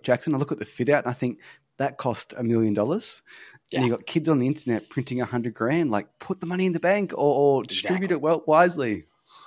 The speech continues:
Speaker 2: And this is the problem, right? I see so many businesses, particularly coaches, they get addicted to the growth of their business. They love their business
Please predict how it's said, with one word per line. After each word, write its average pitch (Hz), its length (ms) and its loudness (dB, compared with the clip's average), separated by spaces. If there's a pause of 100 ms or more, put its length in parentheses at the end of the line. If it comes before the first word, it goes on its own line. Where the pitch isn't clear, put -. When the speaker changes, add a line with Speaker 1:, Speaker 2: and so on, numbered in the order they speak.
(520)
Speaker 2:
And 139 120 0
this 165 140 0
is 208 80 0
the - 100 -2
problem, 110 400 0
right? 95 240 0
I 117 100 -4
see 139 200 -2
so 156 220 4
many 165 180 0
businesses, 113 480 -6
particularly 135 640 -4 (100)
coaches, 117 560 -2 (840)
they 120 100 0
get 123 100 0
addicted 147 460 -2
to 147 80 0
the 127 80 4
growth 113 320 6
of 104 80 -8
their 104 100 0
business. 95 340 -8
They 143 100 0
love 196 220 2
their 165 120 0
business - 480 -10